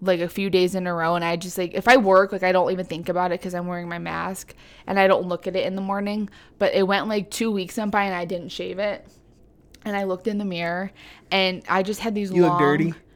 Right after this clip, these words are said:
Speaker 1: mustache hairs.
Speaker 2: Y-, wait, where the fuck was I and why didn't you tell me this?
Speaker 1: I,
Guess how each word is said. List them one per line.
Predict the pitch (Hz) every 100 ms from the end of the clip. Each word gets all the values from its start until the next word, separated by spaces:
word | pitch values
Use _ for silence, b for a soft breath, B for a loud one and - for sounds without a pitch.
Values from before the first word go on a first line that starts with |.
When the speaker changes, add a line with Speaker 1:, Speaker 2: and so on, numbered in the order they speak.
| -
Speaker 1:
mustache | 190 185 185 - 190 185 -
hairs. | 185 156 104 - 165
Speaker 2:
Y-, | - -
wait, | 165 180
where | 127 170
the | 240
fuck | - 214 196
was | 175
I | 143 135
and | 123
why | 131
didn't | 139
you | 131
tell | 131
me | 123
this? | 110 120 - - 220
Speaker 1:
I, | 226